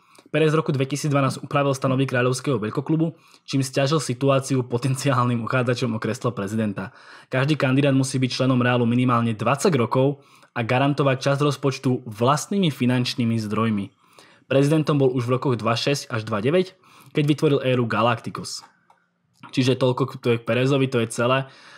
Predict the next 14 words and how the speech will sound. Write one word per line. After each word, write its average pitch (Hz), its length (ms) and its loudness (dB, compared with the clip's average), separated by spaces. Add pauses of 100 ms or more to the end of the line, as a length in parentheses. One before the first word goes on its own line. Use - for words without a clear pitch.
(200)
O, 123 380 -4
ja 135 100 2
si 135 140 -2
nepamätám, 196 320 0
akože 143 560 2 (720)
Pérez 165 280 4
je 151 120 4
za 147 120 4
mňa 147 120 2
taký, 135 400 -2 (340)
taký, 123 400 -8
taký 123 320 -8 (180)
skrytý 147 420 -2
diktátor, 117 680 -2